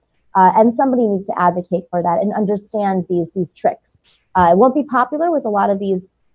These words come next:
these bought politicians, but I do think that there are a lot of folks who, who would be on our side.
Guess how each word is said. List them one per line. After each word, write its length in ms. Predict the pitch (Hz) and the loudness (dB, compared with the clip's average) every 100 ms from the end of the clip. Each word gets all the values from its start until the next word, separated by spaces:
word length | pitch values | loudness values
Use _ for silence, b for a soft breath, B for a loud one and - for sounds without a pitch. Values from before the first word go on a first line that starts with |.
| _ | _
these 180 | 214 175 | -4 -4
bought 400 | - 190 196 - | -2 0 0 0
politicians, 680 | 220 202 202 202 202 277 269 | -2 0 -2 -6 -4 -6 -2
but 80 | 247 | 0
I 80 | 226 | 0
do 220 | 226 240 | -2 -4
think 180 | 240 208 | -4 -6
that 140 | 196 | -4
there 80 | 190 | -2
are 40 | |
a 40 | 180 | -2
lot 120 | 180 | -2
of 100 | 175 | -4
folks 280 | 170 170 - | -8 -8 -6
who, 240 | 170 165 | -6 -4
who 120 | 165 | -6
would 140 | 170 165 | -6 -4
be 80 | |
on 140 | 170 165 | -4 -4
our 140 | 165 | -8
side. 340 | - 175 - | -6 -8 -8